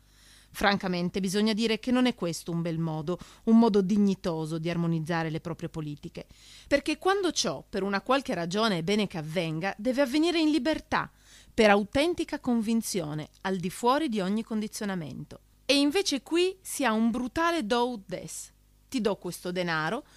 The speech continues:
perché faccia questa politica. E questo, anche se è accaduto, è vergognoso e inammissibile.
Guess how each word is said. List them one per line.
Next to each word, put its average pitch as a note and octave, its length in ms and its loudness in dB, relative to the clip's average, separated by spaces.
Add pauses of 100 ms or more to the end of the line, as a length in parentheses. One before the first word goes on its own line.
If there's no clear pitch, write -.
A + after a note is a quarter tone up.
(220)
perché D4 260 -2
faccia E4+ 360 -4
questa D#4+ 280 -4
politica. F3+ 600 -8 (320)
E G3 120 -4
questo, A#3 560 -4 (120)
anche F#3+ 320 -2
se E3+ 140 -8
è - 20 -4
accaduto, D#3+ 720 -10
è F3+ 80 -8
vergognoso F3+ 880 2
e C4 100 4
inammissibile. G#3 880 -2